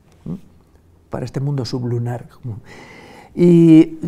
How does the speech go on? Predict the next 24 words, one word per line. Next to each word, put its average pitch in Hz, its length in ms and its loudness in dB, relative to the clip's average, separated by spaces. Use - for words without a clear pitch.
entonces, 180 640 -2
es, 147 100 -10
Tomás 156 220 -4
de 160 100 -2
Aquino 156 300 -2
escribe 143 440 -4
toda 127 460 -10
su 117 840 -6
obra, 127 480 -4
su - 240 -20
suma 135 540 -4
de 123 200 -12
teología, 127 720 -6
un 139 140 -10
compendio, 135 720 -6
que 139 100 -10
es 123 80 -10
un 123 120 -10
poco 120 240 -12
lo 123 80 -12
que 113 80 -12
había 113 120 -12
hecho 117 140 -14
Maimónides 123 560 -10